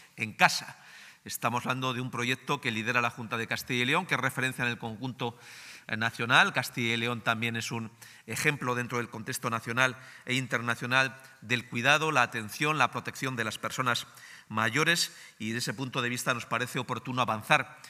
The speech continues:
en esta dirección, y desde el punto de vista de que, eh, Zamora aspira a tener una referencia y un protagonismo en torno a la Silver Economy, nos parecía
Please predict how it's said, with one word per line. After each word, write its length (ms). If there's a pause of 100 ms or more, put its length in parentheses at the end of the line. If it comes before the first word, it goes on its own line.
(220)
en 100
esta 200
dirección, 520 (420)
y 80
desde 220
el 80
punto 260
de 80
vista 460 (180)
de 220
que, 340
eh, 460
Zamora 560 (440)
aspira 800
a 220
tener 480
una 340
referencia 640
y 80
un 100
protagonismo 800 (460)
en 360
torno 260
a 20
la 120
Silver 320
Economy, 440 (320)
nos 160
parecía 520